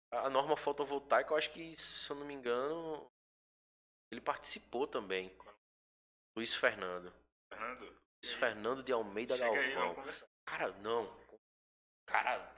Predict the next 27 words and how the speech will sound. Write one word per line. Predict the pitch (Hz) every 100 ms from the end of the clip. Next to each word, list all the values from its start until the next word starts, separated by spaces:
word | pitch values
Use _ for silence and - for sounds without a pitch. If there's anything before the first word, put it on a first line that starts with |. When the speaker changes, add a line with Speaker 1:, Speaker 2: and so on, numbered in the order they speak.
| -
Speaker 1:
é | 120 117
Speaker 2:
Não, | 127
tá | 127
Speaker 1:
abi- |
Speaker 2:
convidado, | 143 143 - 147 - -
tá | -
convidado. | 139
Speaker 1:
Cara, | 120 151 180 - -
oxe, | 131 - 392
é | 453 - 415
inteligentíssimo, | - 311 277 294 - - 175 127 104
cara. | - 87 90
Inteligentíssimo. | - 226 226 233 - - - - 87
Ele | 123 160
é, | - 147 147
é, | 139 - - - _ 147
hoje | 190 208
ele | 208
tá, | 208 180
dá | 170 156
cursos | - - 139 151 - 226 -
de, | 127 127 123 117
de | 104 104 104 101 95 92 85 _ _ _ _ _ _
fotovoltaico | 95 98 95 98 - 92 113 -
e |
tal. | - 92 110 - - -
Tra-, | 127 - -